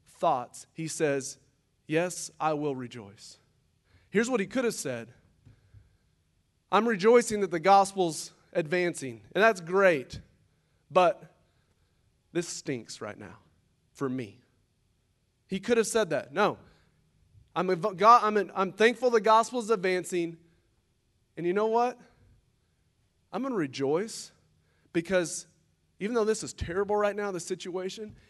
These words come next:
it's doing something in me. Paul is thinking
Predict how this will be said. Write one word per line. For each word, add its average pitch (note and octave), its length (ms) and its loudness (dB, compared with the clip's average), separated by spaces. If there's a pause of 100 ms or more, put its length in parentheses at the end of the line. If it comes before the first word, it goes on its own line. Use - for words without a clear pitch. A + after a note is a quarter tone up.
(140)
it's D3+ 160 -10
doing G3+ 460 -8
something E3+ 600 -8
in D#3+ 320 -8
me. C#3+ 300 -4 (320)
Paul D#3+ 500 -2 (240)
is - 160 -12
thinking D#3 560 -6